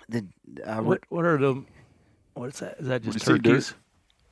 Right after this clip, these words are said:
Speaker 3: Those are turkeys, wrong
Speaker 2: Oh,
Speaker 3: side of the
Speaker 2: okay.
Speaker 3: river dirt. Or it's
Speaker 1: Uh,
Speaker 3: really little short deer.
Speaker 2: <laughs>
Speaker 1: Little
Speaker 2: Still in, uh,
Speaker 1: dinosaurs.
Speaker 2: blacktail mode.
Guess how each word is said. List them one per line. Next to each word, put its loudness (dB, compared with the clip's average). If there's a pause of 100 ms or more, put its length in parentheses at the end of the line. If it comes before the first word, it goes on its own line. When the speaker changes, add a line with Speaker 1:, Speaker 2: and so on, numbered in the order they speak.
(340)
Speaker 3:
Those 4
are -8
turkeys, 2
wrong 2
Speaker 2:
Oh, 2
Speaker 3:
side 2
of 0
the 0
Speaker 2:
okay. 0
Speaker 3:
river -2
dirt. -2 (1160)
Or 8
it's 4
Speaker 1:
Uh, -10
Speaker 3:
really 2
little 4
short 0
deer. -4 (200)
Speaker 2:
<laughs> -16 (1800)
Speaker 1:
Little 0
Speaker 2:
Still 10
in, 8
uh, 6 (160)
Speaker 1:
dinosaurs. 2
Speaker 2:
blacktail 6
mode. -4